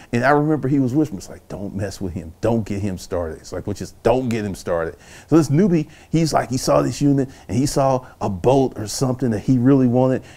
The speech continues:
and he was, like, trying to test me. And I was like, "Oh," I had already peeped out the, the Mac tool, so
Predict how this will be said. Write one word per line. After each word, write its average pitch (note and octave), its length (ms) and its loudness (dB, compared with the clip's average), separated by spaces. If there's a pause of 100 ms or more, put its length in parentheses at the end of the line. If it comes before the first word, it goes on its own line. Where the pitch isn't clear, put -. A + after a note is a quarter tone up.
and G2 140 -8
he F3 120 0
was, C3 220 -2
like, E2 180 -8
trying D3+ 260 0
to G#2+ 60 -4
test - 440 -4
me. A#2 240 -2 (340)
And F#3 80 2
I A3 40 4
was G3+ 120 -2
like, C3+ 320 -2
"Oh," F3+ 240 0
I E2+ 140 -2
had F#3+ 100 2
already C3 280 4
peeped D3+ 340 -4
out D#3+ 260 2
the, G#2 160 -4 (220)
the F#2 100 -4
Mac A#2+ 400 0
tool, D#3 400 4
so A2 300 2